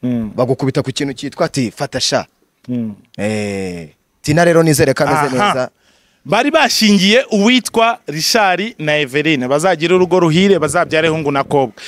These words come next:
Speaker 1: Hanyuma rero muri ubu bukwe bwa Frank yari yashingiye abana be Richard na Everine, yahisemo gutumira abahanzi babiri. Uwa mbere aza ari Baby Cool.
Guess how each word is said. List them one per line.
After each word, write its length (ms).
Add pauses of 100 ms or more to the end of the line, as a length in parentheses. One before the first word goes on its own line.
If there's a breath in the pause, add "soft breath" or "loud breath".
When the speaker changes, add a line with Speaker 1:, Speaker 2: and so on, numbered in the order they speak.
(300 loud breath)
Speaker 1:
Hanyuma 360
rero 200
muri 160
ubu 160
bukwe 240
bwa 220
Frank 420
yari 260
yashingiye 440
abana 360
be 140
Richard 300
na 160
Everine, 680 (300 loud breath)
yahisemo 460
gutumira 420
abahanzi 440
babiri. 360 (180 loud breath)
Uwa 260
mbere 340
aza 220
ari 100
Baby 280
Cool. 240